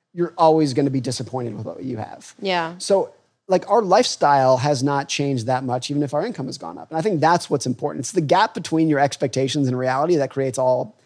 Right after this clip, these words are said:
Speaker 1: happiness and satisfaction. So even if you aspire for more money, almost if it's, like, at some level just be, like, kind of becomes a game for you, then I think that's great. I think where people really get into trouble, though, is when their income doubles and their expectations triple.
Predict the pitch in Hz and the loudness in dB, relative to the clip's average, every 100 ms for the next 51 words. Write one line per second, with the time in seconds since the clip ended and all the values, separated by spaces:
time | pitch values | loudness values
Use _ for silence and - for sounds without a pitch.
0 | _ 135 127 135 127 120 - 139 - 160 | _ -2 0 -2 -4 -6 -6 -8 -8 -10
1 | - - - _ _ - _ - 170 190 | -10 -18 -20 _ _ -20 _ -8 -6 -2
2 | 240 254 220 180 156 - 147 151 151 139 | 0 0 2 2 4 4 4 2 0 -2
3 | 135 127 135 151 151 _ _ _ _ _ | 0 0 0 -2 -4 _ _ _ _ _
4 | _ - 180 202 185 160 143 156 131 151 | _ -8 -4 -2 -2 -2 0 2 2 0
5 | 139 - 151 151 139 135 123 - 135 113 | -2 0 2 2 2 -2 -4 -4 -4 -4
6 | _ 135 127 117 123 104 - 143 160 185 | _ -6 -6 -4 -6 -8 -8 -8 -8 -6
7 | 196 208 - _ _ _ 175 170 147 165 | -4 -4 -8 _ _ _ -2 0 0 -2
8 | 135 123 - 127 - 143 185 151 160 143 | -4 -6 -8 -8 -4 0 2 2 0 -4
9 | 131 156 156 143 131 113 110 127 - 117 | 0 2 2 2 0 -4 -4 -4 -4 -8
10 | 120 135 120 131 135 131 127 - _ - | -8 -8 -6 -4 -2 -4 -6 -20 _ -4
11 | 143 147 156 165 156 147 160 196 202 - | -2 0 0 0 0 0 0 -4 -6 -8
12 | 151 139 147 135 139 127 127 117 - 131 | -4 -2 -2 -6 -8 -6 -6 -8 -8 -8
13 | 120 - | -8 -14